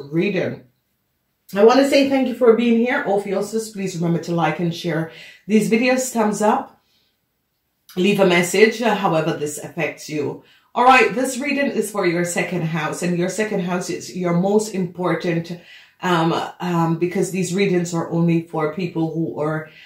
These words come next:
uh, self-employed, freelancers, and people who are in service, okay? So these are for working people, self-employment, whatever, whatever work you do,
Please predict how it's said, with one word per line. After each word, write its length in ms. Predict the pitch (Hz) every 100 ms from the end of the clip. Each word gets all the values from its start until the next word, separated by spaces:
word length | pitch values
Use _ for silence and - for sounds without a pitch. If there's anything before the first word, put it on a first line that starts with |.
| - -
uh, 140 | 175
self-employed, 1120 | - 214 214 208 190 165 185 175 175 170 170 -
freelancers, 920 | 226 208 170 165 - 170 165 160 - -
and 400 | 170 190 214 208
people 460 | 190 - 180 180
who 240 | 147 151 -
are 180 | 147 151
in 240 | 156 156
service, 720 | - 165 170 151 151 143 - 135 - - - _ 139
okay? 680 | 139 170 160 170 226 - - - _ _
So 580 | - - 247 226 170 160
these 200 | 190 202
are 120 | 185 175
for 200 | 175 175
working 380 | 208 220 202
people, 300 | - 180 151
self-employment, 960 | 135 190 202 202 180 - 175 170 160 -
whatever, 580 | 170 - 196 202 151 139
whatever 300 | 156 185 196 175
work 320 | 190 196 190
you 160 | 185
do, 500 | 160 185 170 123 -